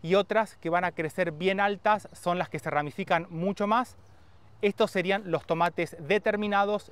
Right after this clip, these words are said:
y los tomates indeterminados. Y al momento del trasplante, cuando usamos este tipo de plantas, es recomendable enterrarlo unos cinco a seis centímetros más,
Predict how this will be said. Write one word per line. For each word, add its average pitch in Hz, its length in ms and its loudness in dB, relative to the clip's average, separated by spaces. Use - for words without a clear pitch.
y 214 140 -2
los 208 160 0
tomates 160 540 0
indeterminados. 190 920 0
Y 175 120 0
al 185 100 6
momento 233 340 0
del 214 100 2
trasplante, 220 680 0
cuando 190 260 2
usamos 233 440 0
este 226 240 2
tipo 208 240 0
de 175 80 2
plantas, 220 560 2
es 233 100 2
recomendable 214 800 0
enterrarlo 190 640 0
unos 170 320 -4
cinco 233 680 0
a 156 140 -2
seis 240 300 -2
centímetros 214 640 -4
más, 220 320 -2